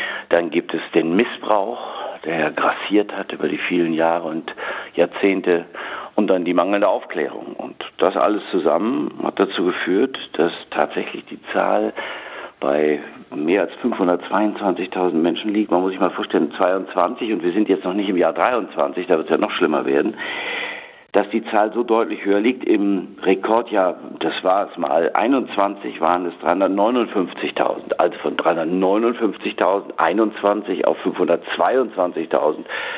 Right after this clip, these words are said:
im Jahr zweiundzwanzig. Und dreiundzwanzig ist noch nicht zu Ende. Da werden wir noch was erleben. Denn die Menschen sind es satt, dass die Reformen nicht kommen.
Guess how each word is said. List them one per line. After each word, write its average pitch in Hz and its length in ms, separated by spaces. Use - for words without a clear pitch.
im - 80
Jahr 82 180
zweiundzwanzig. 95 720
Und 73 140
dreiundzwanzig 101 600
ist 85 100
noch 82 100
nicht 110 180
zu 101 140
Ende. 104 300
Da 80 160
werden 95 180
wir 90 100
noch 85 160
was 82 140
erleben. 82 460
Denn 95 260
die 104 80
Menschen 120 420
sind 107 220
es 104 80
satt, - 260
dass 98 200
die 98 60
Reformen 82 500
nicht 78 200
kommen. 69 240